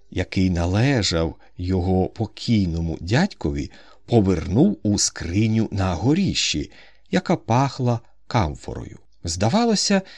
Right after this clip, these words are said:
він був у цілковитій безпеці. План, тьмяний контур якого сформувався в його голові, коли доктор Мейнел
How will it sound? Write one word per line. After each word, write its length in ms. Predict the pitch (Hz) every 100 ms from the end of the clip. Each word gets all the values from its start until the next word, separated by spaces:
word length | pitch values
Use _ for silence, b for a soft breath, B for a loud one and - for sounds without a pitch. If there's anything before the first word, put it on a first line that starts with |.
| B B 90
він 220 | 104 104
був 300 | 92 117 113
у 140 | 214 226
цілковитій 880 | - 101 87 - 73 98 107 101
безпеці. 800 | 87 85 - - 98 78 - - - - - -
План, 500 | 85 104 170 185 175 B B B B B
тьмяний 560 | - 80 92 90 87 87
контур 600 | - - 120 107 - 82
якого 580 | 87 - - 117 98 95 B B
сформувався 920 | - 104 101 107 104 123 123 - 101
в 40 |
його 280 | 98 104 113
голові, 500 | 98 98 90 123 123
коли 280 | - 101 98
доктор 540 | 85 107 123 - 101 B B -
Мейнел 680 | - 131 220 240 95 76 85